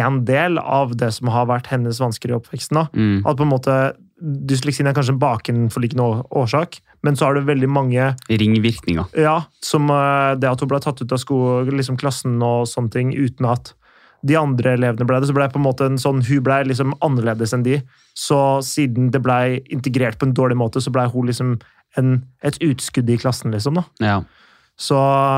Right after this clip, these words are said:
Speaker 1: eh, jeg må si at det, det åpnet, ja, mine litt hvordan man håndterer på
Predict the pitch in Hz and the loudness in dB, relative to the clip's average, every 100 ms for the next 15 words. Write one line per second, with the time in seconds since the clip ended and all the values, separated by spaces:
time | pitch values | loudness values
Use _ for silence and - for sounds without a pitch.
0 | 135 131 131 127 127 _ _ 196 175 160 | 2 0 0 -2 -4 _ _ -2 0 2
1 | 151 147 143 139 139 - 147 139 - 147 | 2 2 2 0 0 0 0 0 0 0
2 | 147 156 - 185 226 - 262 277 202 185 | 0 -2 -2 2 2 2 2 2 2 2
3 | 156 160 160 151 139 131 160 131 131 131 | 2 2 2 0 -2 -2 0 2 2 0
4 | 135 135 131 143 139 143 120 117 131 | 0 -2 -2 -2 -2 0 0 0 -2